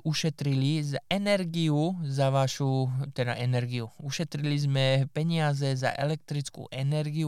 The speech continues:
vo vašej domácnosti o deväťdesiat percent. Neviem, aká je vaša, e, mesačná alebo ročná spotreba za energiu, ale povedzme si, že sa tu n-,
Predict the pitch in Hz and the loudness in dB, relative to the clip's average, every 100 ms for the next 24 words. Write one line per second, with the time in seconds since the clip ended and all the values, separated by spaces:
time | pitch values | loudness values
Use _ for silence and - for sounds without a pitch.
0 | 139 127 131 - 123 127 139 139 143 139 | -2 0 -2 -2 -4 -4 -2 -2 -4 -4
1 | 135 - - 123 123 127 120 120 - 113 | -4 -6 -8 -6 -6 -6 -6 -6 -8 -10
2 | 123 - 127 143 254 311 165 - 170 147 | -10 -10 -6 -4 -4 -6 -6 -4 -2 -2
3 | 135 151 139 - - - - - 139 139 | -2 -2 -2 -6 -16 -16 -18 -4 0 2
4 | 131 135 - 147 - 147 139 - 135 131 | 2 0 -2 -4 -4 -2 0 0 0 2
5 | 131 147 - 135 131 - 135 131 127 123 | 0 -2 -2 -4 -4 -6 -6 -4 -4 -2
6 | 117 147 196 156 135 135 151 - 147 156 | -2 -2 -2 -2 -2 -2 -2 -2 -2 0
7 | 202 196 - 160 156 147 147 - 180 165 | 0 -2 -2 0 0 0 -2 -2 -4 -6
8 | 185 226 - 151 139 135 | -4 -6 -2 0 2 0